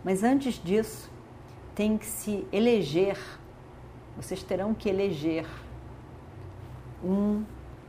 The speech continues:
um chefe de todos esses, um representante geral de todos esses reis que estão aqui.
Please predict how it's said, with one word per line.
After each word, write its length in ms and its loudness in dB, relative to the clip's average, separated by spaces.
um 80 2
chefe 540 6
de 100 -2
todos 420 2
esses, 360 -2
um 60 -2
representante 1120 8
geral 560 8
de 160 0
todos 680 10
esses 320 0
reis 300 2
que 80 -6
estão 280 -4
aqui. 300 -6